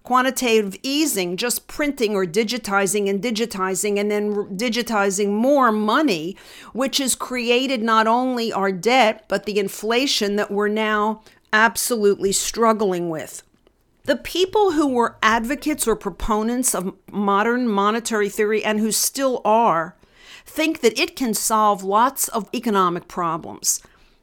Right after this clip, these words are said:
Those people who are opposed to modern monetary theory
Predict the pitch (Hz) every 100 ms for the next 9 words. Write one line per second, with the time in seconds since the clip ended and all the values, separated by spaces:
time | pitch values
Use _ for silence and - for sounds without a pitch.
0 | _ - - - - 262 302 - 311 285
1 | 254 220 202 185 180 - 202 202 247 240
2 | - 262 262 262 269 269 269 233 247 262
3 | 269 285 285 277 - 285 285 294 302